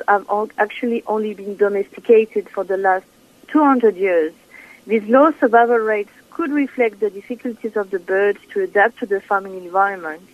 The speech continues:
or a failure to accommodate their basic needs. There is ample evidence from other livestock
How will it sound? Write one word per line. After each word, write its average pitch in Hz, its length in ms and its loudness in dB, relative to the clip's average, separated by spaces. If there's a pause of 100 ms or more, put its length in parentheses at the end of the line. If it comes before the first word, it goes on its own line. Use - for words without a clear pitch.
(580)
or 247 280 6
a 208 60 -4
failure 226 400 -2
to 214 220 -8
accommodate 190 600 -8
their 185 100 -6
basic 180 380 -8
needs. 156 280 -12 (880)
There 214 120 8
is 247 240 2
ample 294 440 2
evidence 214 520 -4
from 196 300 -8
other 196 240 0
livestock 208 400 -2